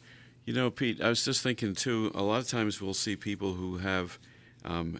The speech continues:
a little extra money. They don't really need all the money they have. And then the goal seems to be more about how can I protect and preserve what I have and leave more for my children? You know, should I do life insurance?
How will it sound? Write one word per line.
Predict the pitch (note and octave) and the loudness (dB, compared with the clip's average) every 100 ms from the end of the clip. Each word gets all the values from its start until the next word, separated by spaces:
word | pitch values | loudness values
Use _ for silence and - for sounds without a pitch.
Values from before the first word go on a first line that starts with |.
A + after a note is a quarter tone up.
| E2 | -6
a | |
little | F#2 G#2+ G2 - | -2 0 0 0
extra | A#2 - - | 0 0 -2
money. | E2 D#2 | -4 -4
They | D#2 F2+ | -4 -2
don't | G2+ - | -4 -2
really | G2 G2 F#2 F2 - - - | -2 -2 -4 -8 -14 -20 -12
need | F#2 G#2+ A2 | -4 -2 -2
all | F#2+ F2 | -2 -4
the | |
money | E2+ F2+ F2+ | -4 -4 -4
they | F2 F2 | -4 -4
have. | F2 G#2+ G2 F2 F2 - - - - - - - - - | -6 -6 -4 -4 -6 -12 -20 -20 -20 -20 -20 -20 -18 -10
And | F2+ | -6
then | G2+ D3+ | -2 0
the | D#3+ | 0
goal | A#2+ A#2+ A#2 | 0 0 2
seems | - A2 G#2 | 0 0 -4
to | - | -6
be | F#2 G2 | -4 -4
more | F#2 F#2+ G2 F#2+ | -4 -2 -2 -2
about | E2 F2+ E2 - - | -2 -4 -6 -8 -6
how | G2+ | -4
can | A2 G#2+ | -2 -2
I | G2 | -2
protect | F#2 G2 - A2+ G#2+ G2+ | -2 -6 -4 -4 -2 -4
and | F2+ | -6
preserve | D#2+ F2 D#2+ G2+ F#2+ | -6 -6 0 0 2
what | F#2 | 0
I | D2+ | 0
have | E2 D#2 D2+ | 0 -2 -2
and | F2 E2+ | -4 -2
leave | F#2 F2 | -2 -2
more | F2+ F#2+ | 0 0
for | F2+ F2 | -2 -4
my | F2 F2 | -4 -4
children? | - G#2 G2+ - - - - - - - - | -4 -4 -4 -6 -10 -12 -20 -20 -20 -20 -18
You | E2+ | -12
know, | E2 | -8
should | - G2+ | -6 -2
I | F#2+ | -2
do | F2+ G2 | 0 -2
life | F#2 F#2+ A2 - | 0 0 0 -2
insurance? | F2 - E2+ D#2+ - - - | -4 -4 -6 -8 -6 -6 -6